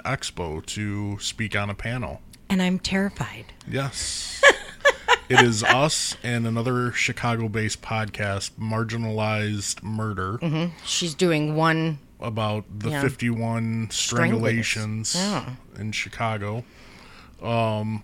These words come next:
Speaker 1: but we are gonna be speaking with her to a group of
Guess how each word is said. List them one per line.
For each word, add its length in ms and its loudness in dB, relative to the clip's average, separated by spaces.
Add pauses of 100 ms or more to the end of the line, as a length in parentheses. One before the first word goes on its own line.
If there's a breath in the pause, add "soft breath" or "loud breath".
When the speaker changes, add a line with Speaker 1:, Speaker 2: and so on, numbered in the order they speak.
(140)
Speaker 1:
but 120 0
we 440 2
are 160 0
gonna 180 -2
be 160 0
speaking 460 -4
with 180 -4
her 420 -2 (580 loud breath)
to 480 0
a 40 -4
group 320 -8
of 400 -8